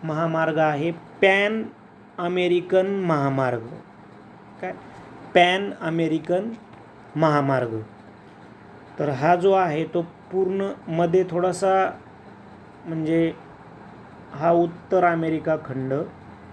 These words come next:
आणि पनामा कालव्याजवळ हा दक्षिण अमेरिका. तर हा पूर्णचे पूर्ण असा दूरवर पसरलेला पॅन अमेरिकन मार्ग आहे.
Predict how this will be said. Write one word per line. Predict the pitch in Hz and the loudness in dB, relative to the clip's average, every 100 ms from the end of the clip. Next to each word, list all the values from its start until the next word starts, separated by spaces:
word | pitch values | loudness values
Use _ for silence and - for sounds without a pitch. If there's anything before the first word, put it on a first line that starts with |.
| - - - - - - - - | -20 -20 -20 -20 -20 -18 -18 -10
आणि | 160 160 151 | -4 -2 -4
पनामा | - 170 165 160 165 | 2 2 2 0 -2
कालव्याजवळ | 165 165 160 160 151 156 160 156 | 0 0 0 0 0 0 0 0
हा | 160 | -2
दक्षिण | 151 170 - 156 | 0 0 0 -2
अमेरिका. | 147 131 123 120 123 147 | 0 0 -2 -2 -4 -4
तर | 139 | -4
हा | 143 160 | -4 -4
पूर्णचे | - 170 180 180 180 | -2 -2 0 -2 -2
पूर्ण | 175 175 175 | -4 -2 0
असा | 175 139 160 190 - - - - - - - | 0 0 0 -2 -6 -20 -20 -20 -20 -20 -16
दूरवर | 151 139 165 165 175 | -6 2 4 4 2
पसरलेला | 175 175 160 165 151 151 156 | 0 -2 -2 -2 0 0 0
पॅन | 160 165 160 156 | -2 2 2 2
अमेरिकन | 143 139 135 135 151 | -2 -2 -2 -4 -6
मार्ग | 143 123 120 | -4 -6 -6
आहे. | 135 110 | -6 -8